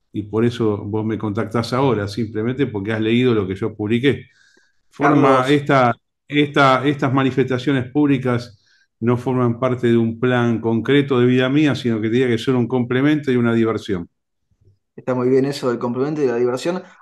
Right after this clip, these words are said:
Speaker 2: Arranquemos, eh, antes de meternos en lo económico y en lo político, por dos temas a los que les dedicaste algo de tu tiempo en los últimos meses.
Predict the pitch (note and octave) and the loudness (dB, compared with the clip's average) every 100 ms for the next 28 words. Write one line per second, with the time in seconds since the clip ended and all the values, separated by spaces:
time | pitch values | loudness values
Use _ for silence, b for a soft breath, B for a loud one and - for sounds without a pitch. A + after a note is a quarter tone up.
0 | - D3 D3+ D#3 A3 A3+ G3+ E3+ - C#3 | -6 -4 -2 -2 0 0 2 0 -2 -4
1 | C3 C#3+ D#3+ D3 C3 B2+ D3+ C3+ B2 A#2+ | -2 -4 -6 -6 -6 -6 -6 -6 -6 -6
2 | A#2 B2 C#3 D#3 D#3+ C#3+ D3 C3+ B2+ B2 | -4 -4 -4 -2 -4 -4 0 0 0 -2
3 | B2 A#2+ C3 D#3+ F#3 F3 E3+ D3+ - _ | -4 -4 -2 -4 -4 -4 -2 -2 -8 _
4 | D3 C#3+ D3 E3 G#3 G#3 A#3 A3 D#3 C#3+ | 0 2 2 0 -2 -2 -4 -2 -2 -4
5 | D3 D3 D3+ D#3 F#3 B2+ - D#3 D3+ D#3+ | -4 -4 -2 -2 -4 -4 -2 0 2 4
6 | C3+ B2 A#2+ B2 C3 D3 D3 C3+ B2+ A#2 | 2 0 -2 -8 -4 -4 -2 -2 -2 0
7 | A#2 A#2 A#2 B2+ D3 C#3+ B2+ B2 D3 F3 | -2 -4 -6 -6 -6 -4 -4 -4 -4 -6
8 | - G3 G3 | -2 -4 -4